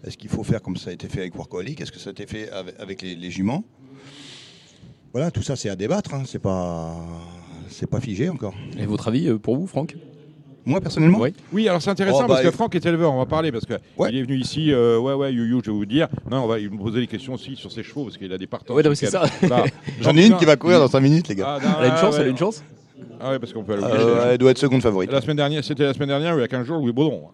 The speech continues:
Speaker 3: Louis Baudon, hein.
Speaker 2: Ah oui,
Speaker 3: Treize
Speaker 2: très, très bon.
Speaker 3: contre, treize contre
Speaker 2: Treize contre
Speaker 3: Magnifique.
Speaker 2: un, mais bon.
Speaker 3: Moi, je peux pas <laughs> présenter à au guichet, vous voyez, donc, euh, bon.
Speaker 2: <laughs> Moi, je vais y
Speaker 3: Euh,
Speaker 2: aller.
Speaker 3: oui, la, la, la, l'avis de, du propriétaire éleveur que vous êtes, c'est lequel ?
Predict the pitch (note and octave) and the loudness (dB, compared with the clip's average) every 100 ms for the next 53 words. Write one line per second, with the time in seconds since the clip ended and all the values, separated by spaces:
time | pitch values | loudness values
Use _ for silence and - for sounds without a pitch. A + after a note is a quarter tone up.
0 | _ - A2 C3 G#2 D#2 A2+ A2 - A#2 | _ -18 -12 -10 -10 -4 -2 -2 0 0
1 | - A2 C3 D3 - G#2 - C3+ A2+ A2+ | 0 0 2 2 -2 -12 -2 -2 0 -2
2 | C3 C3 G#2 G2 G2 - A#2+ - C3 A#2+ | 0 2 2 -2 -4 -4 -4 -4 -4 -2
3 | A#2+ A#2 B2+ B2 B2 F#2 D3+ C#3 B2 A#2 | -2 -2 -4 -2 -4 -2 0 2 0 -2
4 | G#2+ C#2+ C2 G2+ E2+ C#3 - B2+ C#2+ - | -8 -10 -8 -8 -8 -6 -4 -2 -4 -8
5 | - - - F2+ - - - - C3+ C#3 | -10 -12 -8 -8 -10 -18 -16 -2 2 4
6 | C#3 D#3+ G#3+ F#3 F3 F3 D#3+ D#3+ E3+ E3 | 4 2 2 0 0 -2 -4 -4 -4 -2
7 | F3+ A3 F#3+ F3 E3+ E3+ E3 E3 D#3+ D#3+ | -4 -2 -2 0 0 -2 -2 -2 -2 -4
8 | D#3+ D3+ D3+ D3 C3 C3+ D3+ E3 E3+ D#3+ | -6 -6 -6 -8 -10 -12 -8 -4 -4 -2
9 | F3+ E3+ D#3 E3 - D3+ C#3 E3 D#3 B2 | -2 -2 -2 -4 -6 -8 -6 -6 -8 -6
10 | C#3 D3 | -8 -8